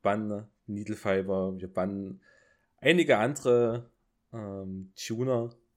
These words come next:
warum können nicht auch andere Tuner dann wieder zurückkommen? Und deswegen Testudo meine erste Wahl. Da einfach auch die viertausend oder, sagen wir mal, du spielst eine Mana und die viertausend oder die, die Hälfte deiner Lebenspunkte,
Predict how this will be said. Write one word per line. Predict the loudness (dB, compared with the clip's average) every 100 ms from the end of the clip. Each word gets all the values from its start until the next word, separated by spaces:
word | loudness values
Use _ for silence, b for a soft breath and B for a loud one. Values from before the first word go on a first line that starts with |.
| _ _ _ -4
warum | -2 -2 -6
können | -6 -6
nicht | -8
auch | -10 -6
andere | -8 -6 -10
Tuner | -6 -6 -4
dann | -6
wieder | -6 -10
zurückkommen? | -8 -10 -8 -10 -10 _ _ _ _ _ _ _ _ _ _ _ _ _ _ _
Und | -10
deswegen | -10 -4 -2 -2
Testudo | -6 -10 -4 0 0
meine | 2 0 0
erste | -2 -4 -6 -8
Wahl. | -8 -10 _ _ _ _ _ _ -2
Da | 2 2
einfach | 0 -4 -4 -4
auch | -4 -6 -12 _ _ _ _ -12
die |
viertausend | -4 -2 0 0 -2
oder, | -4 -8 -12 b b
sagen | 2 6
wir |
mal, | 4
du | 2
spielst | -4 -4 0
eine | 0
Mana | 0
und | 0
die |
viertausend | 0 0 4 4 4 -2
oder | -6
die, | -6 -8 0
die | 4
Hälfte | 4 6
deiner | 2
Lebenspunkte, | 4 2 0 -4 -2 -2 -4